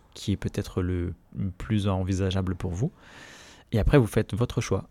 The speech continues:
C'est vrai qu'au Japon, on ne court pas de risques particuliers, mais vous avez vu que, euh, comme partout, en fait, on, il peut nous arriver tout et n'importe quoi.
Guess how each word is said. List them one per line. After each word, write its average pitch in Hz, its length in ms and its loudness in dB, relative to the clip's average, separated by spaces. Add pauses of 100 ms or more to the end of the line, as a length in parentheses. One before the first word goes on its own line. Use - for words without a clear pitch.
(100)
C'est - 140 -2
vrai 120 100 6
qu'au 120 120 8
Japon, 117 260 6
on - 20 6
ne 110 60 4
court - 180 -2
pas 123 180 4
de 104 100 4
risques 101 320 2
particuliers, - 800 -2
mais 107 160 4
vous 95 160 0
avez 90 140 0
vu 110 180 0
que, - 120 -4
euh, 95 220 2 (180)
comme 90 320 -4
partout, 82 280 -6
en 90 80 -4
fait, 110 220 -4
on, 107 120 -2
il 92 120 -2
peut 101 100 -4
nous 90 160 -4
arriver 87 180 -6
tout - 200 -8
et 95 140 0
n'importe 92 360 -2
quoi. - 200 -2